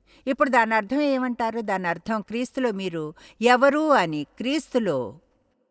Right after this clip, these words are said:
క్రీస్తులో మీరెవరనేది తెలుసుకోండి. అలాగే మీ ఎవరు అనేది మీ చేసేదానికి తేడా ఉందని.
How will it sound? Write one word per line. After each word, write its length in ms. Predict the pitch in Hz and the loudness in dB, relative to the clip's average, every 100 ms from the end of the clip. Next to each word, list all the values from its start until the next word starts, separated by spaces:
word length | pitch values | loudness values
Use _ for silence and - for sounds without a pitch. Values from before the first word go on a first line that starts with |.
| _ _ - | _ _ -6
క్రీస్తులో 480 | 262 330 - 330 302 | 0 0 0 2 2
మీరెవరనేది 760 | 220 208 196 196 220 233 220 - | 2 0 0 0 -2 -2 -4 -4
తెలుసుకోండి. 560 | 185 170 - 160 160 | -4 -4 -4 -4 -2
అలాగే 600 | 233 247 220 214 190 147 - | 0 2 2 0 -2 -6 -6
మీ 140 | 208 | -2
ఎవరు 380 | 233 214 202 262 | 0 2 2 2
అనేది 400 | 294 240 226 220 | 2 2 -2 -2
మీ 160 | 233 208 208 | -4 -2 -2
చేసేదానికి 640 | 208 247 226 214 196 208 | -2 -2 0 -2 -2 -8
తేడా 420 | - 185 196 202 | -2 0 2 0
ఉందని. 640 | 151 143 131 131 127 147 | -2 -6 -8 -10 -10 -14